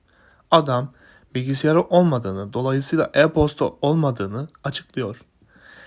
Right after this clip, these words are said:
İnsan kaynakları menajeri, "Üzgünüm ama e-postanız yoksa siz sanal olarak varsayılmazsınız ve bu yüzden sizi işe alamayız." diyor. Adam çaresizce dışarıya çıkıyor ve "Ne yapsam, ne etsem?" diye düşünürken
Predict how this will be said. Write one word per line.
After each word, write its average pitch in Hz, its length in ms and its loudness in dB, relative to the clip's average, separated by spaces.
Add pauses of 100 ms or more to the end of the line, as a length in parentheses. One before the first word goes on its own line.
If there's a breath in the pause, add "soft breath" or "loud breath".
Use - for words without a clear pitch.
(180 loud breath)
İnsan 185 340 4
kaynakları 170 520 2
menajeri, 123 600 -2
"Üzgünüm 143 480 -2
ama 131 200 -2 (180)
e-postanız 139 680 -2
yoksa 131 460 -2 (340 loud breath)
siz 156 320 0
sanal 160 320 2
olarak 131 380 0
varsayılmazsınız 131 1120 0
ve 123 140 -6
bu 190 100 4
yüzden 135 380 0
sizi 127 400 -6
işe - 440 -2
alamayız." 123 560 -2
diyor. - 380 -10 (640 loud breath)
Adam 170 360 4
çaresizce 151 720 0
dışarıya 127 400 -4
çıkıyor - 440 -10 (180)
ve 123 120 -4
"Ne 143 80 2
yapsam, 131 580 0
ne 123 60 -2
etsem?" 135 500 0
diye 120 140 -2
düşünürken 127 680 -6